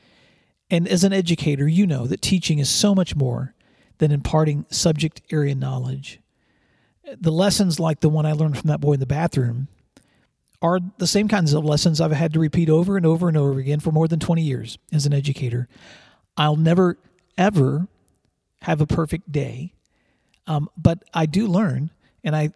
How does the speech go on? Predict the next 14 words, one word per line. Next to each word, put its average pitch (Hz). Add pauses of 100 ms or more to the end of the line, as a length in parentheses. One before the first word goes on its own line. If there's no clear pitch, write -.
hope 202
that 151
I 147 (280)
get 151
better 175
or 139
stronger 147 (380)
at 139
identifying 151
situations, 135 (460)
resolving 151
conflicts, 139 (460)
disciplining 156
students, 135